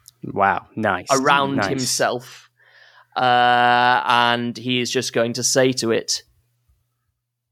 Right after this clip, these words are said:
Speaker 2: "Mother, get the eggs now." And that's, I mean, that's his action to summon that. His bonus action is gonna be commanding that to fly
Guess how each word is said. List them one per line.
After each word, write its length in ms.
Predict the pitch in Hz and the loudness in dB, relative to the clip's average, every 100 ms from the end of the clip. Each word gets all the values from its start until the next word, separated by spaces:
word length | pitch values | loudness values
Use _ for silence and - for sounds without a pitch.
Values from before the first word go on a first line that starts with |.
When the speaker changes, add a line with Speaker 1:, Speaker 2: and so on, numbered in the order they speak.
| _ _ | _ _
Speaker 2:
"Mother, 300 | 123 117 117 | -10 -8 -10
get 180 | 107 - | -10 -10
the 160 | 120 117 | -8 -8
eggs 260 | 110 - | -6 -4
now." 600 | 123 - - - - - _ _ _ _ _ - | -2 -2 -2 -4 -6 -12 _ _ _ _ _ -8
And 600 | 120 117 113 113 117 110 - - - - _ _ _ | -4 -4 -6 -6 -8 -8 -12 -18 -20 -20 _ _ _
that's, 440 | 123 117 - - - | -2 -2 -4 -6 -6
I 60 | 123 | -6
mean, 120 | 123 | -2
that's 200 | 131 113 | -4 -2
his 80 | 131 | -2
action 300 | 135 - 127 | -2 -4 -8
to 100 | 127 | -4
summon 340 | 147 135 135 | -2 -2 0
that. 260 | 151 156 - | 0 0 -2
His 140 | 120 | -4
bonus 320 | 147 147 135 | 0 0 0
action 340 | 139 - - 139 | -2 -2 -8 -8
is 160 | 123 | -6
gonna 140 | 135 127 | -6 -6
be 80 | |
commanding 960 | 123 127 127 127 123 123 - - 127 120 | -6 -2 0 0 -2 -10 -12 -8 -8 -4
that 380 | 127 123 - - | 0 0 -2 -10
to 340 | - 117 107 _ _ _ | -10 -10 -12 _ _ _
fly 800 | - - 139 131 120 120 120 123 | -18 -8 0 2 2 0 -4 -8